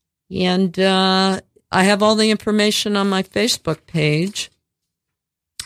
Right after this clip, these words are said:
so you can check that out. And I just wanna remind you that you are listening to Doctor Lisa Gives a Shit on Radio Free Brooklyn. Radio Free Brooklyn, the greatest radio station in the world.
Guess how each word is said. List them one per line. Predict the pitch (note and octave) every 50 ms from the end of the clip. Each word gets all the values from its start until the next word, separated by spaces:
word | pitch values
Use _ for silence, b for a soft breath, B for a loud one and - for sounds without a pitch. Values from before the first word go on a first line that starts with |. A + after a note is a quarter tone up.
| - _
so | - - - - G3+
you | G3+ F#3+ F#3+
can | - G#3 G3
check | F#3+ - F#3+ G3 D3
that | - G3 F#3+
out. | G3+ A3 A#3 F#3 C#3+ - - _ _ _ _ _ _ _ _ _ _ _ _ _ _ _ -
And | E3+ E3+ E3+ F3 E3+ F3 F3 E3 - -
I | D#3+ E3
just | E3+ E3 G3 G3 - -
wanna | - G3+ G3+ F#3+
remind | F#3 E3+ F3 F3 E3 E3+ D#3+ D3+ D#3 D#3+ D#3+ D#3
you | D3 D3 - F3 G#3+ _ _ _ _ _ _ _ _
that | - F#3 F3+ F3
you | F#3+ C4 F4+ D4+
are | F#3 E3 E3+
listening | E3+ E3+ G#3 B3+ D4 C#4 - - D#3 D3 D3 C#3+ D3 D3+ - _ _ _ _ _ -
to | - D#3+ D3+ - - _ -
Doctor | - G3+ A3 B3+ C#4+ D4 - - C4+ C4
Lisa | A#3+ F#3+ E3 D3+ - - C3+ B2+ - _ _ -
Gives | C#4+ D4 D4+ D4 -
a | C4+ B3+
Shit | - - - - B3 A#3+ A#3+ A#3 A3 - b b b b b b -
on | D3 D#3 D#3 D#3+ D#3+ D3
Radio | C#3+ D#3+ E3+ F#3 F#3+ G3+ G3+ G3+
Free | G3+ - G#3 G#3+ G#3+
Brooklyn. | G3 G3 F#3 F3+ - - D3+ D3+ D3
Radio | D3 C#3+ C#3 C#3 C#3 C#3
Free | - - C#3+ C#3+
Brooklyn, | C#3+ - F3 F3+ - G#3 F#3+ F3+
the | D#3 C#3+
greatest | - D3 D3 C#3+ D3+ D3 - -
radio | D3+ D3 C#3+ D3 C#3
station | D3 - - - - D3 - - - - -
in | - - A3 B3
the | C4+ B3+
world. | G3+ D3+ C#3+ D3 D3 C#3+ D3 D3+ -